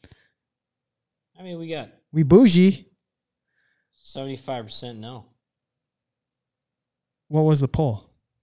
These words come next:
Speaker 2: What did you
Speaker 1: Doctor
Speaker 2: put up?
Speaker 1: Doom as an athletic trainer.
Speaker 2: Very cool.
Speaker 1: Fact.
Speaker 2: Okay, so Kevin,
Speaker 1: Venom.
Speaker 2: do we need to discuss more, or do you, can we, can we choose one?
Speaker 1: Well, I wanna put this up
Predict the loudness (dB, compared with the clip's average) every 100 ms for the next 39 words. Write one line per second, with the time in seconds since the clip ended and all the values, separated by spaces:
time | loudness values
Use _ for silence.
0 | _ _ _ _ -6 -4 -4 -2 -2 -2
1 | -4 -14 -16 -18 -16 -18 -18 -20 -20 -20
2 | _ _ _ _ _ _ -20 -20 _ _
3 | -6 -4 0 -2 -2 -6 _ _ _ _
4 | _ _ _ _ _ -20 -18 -20 _ -20
5 | -20 -20 -20 -20 0 4 6 6 4 4
6 | 6 6 2 -4 _ _ _ _ -18 -18
7 | -20 -20 _ -20 _ _ 2 6 6 6
8 | 2 0 0 0 2 4 6 6 4 2
9 | 4 4 4 0 -6 0 0 0 0 0
10 | 0 -4 -6 _ _ _ _ _ _ _
11 | _ _ _ _ _ _ _ _ _ _
12 | -18 -14 -12 -14 -16 -16 -16 -14 -14 -14
13 | -16